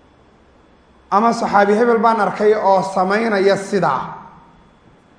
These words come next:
Hada mawquuf aydan, ayuha al-ikhwa. Waadix? Waa hagaag. <clears throat> Waxa uu ku yidhi taabicigu, "Saxaabiga hebel la yidhaahdaa muu samayn jirin sidaa iyo sidaas." Ama, mathalan,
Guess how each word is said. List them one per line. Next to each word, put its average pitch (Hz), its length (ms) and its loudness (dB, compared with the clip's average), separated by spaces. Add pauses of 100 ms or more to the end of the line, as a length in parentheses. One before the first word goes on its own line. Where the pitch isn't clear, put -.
(200)
Hada 147 200 -4
mawquuf 175 380 -2 (200)
aydan, 151 340 -4
ayuha 147 200 -6
al-ikhwa. 139 220 -14 (720)
Waadix? 196 280 2 (1700)
Waa 151 120 -2
hagaag. 139 280 -4 (720)
<clears throat> - 720 -4
Waxa 302 220 4
uu 262 80 0
ku 196 140 -4
yidhi 214 120 -4
taabicigu, 214 500 0 (440)
"Saxaabiga 240 520 2
hebel 247 240 2
la 208 60 2
yidhaahdaa 190 480 2 (1160)
muu 277 200 0
samayn 220 400 -2
jirin 208 560 -6 (520)
sidaa 226 380 0
iyo 185 120 0
sidaas." - 260 -12
Ama, 226 220 0 (540)
mathalan, 180 400 -2